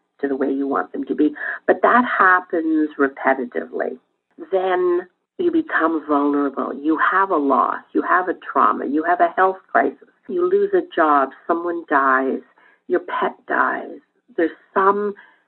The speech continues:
disruption. You become vulnerable. You are at a higher risk of also at that point starting developing hoarding disorder. And that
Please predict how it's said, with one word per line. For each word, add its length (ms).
disruption. 1200
You 60
become 480
vulnerable. 720
You 280
are 180
at 160
a 100
higher 460
risk 300
of 160
also 480
at 160
that 240
point 300
starting 520
developing 440
hoarding 360
disorder. 520
And 100
that 160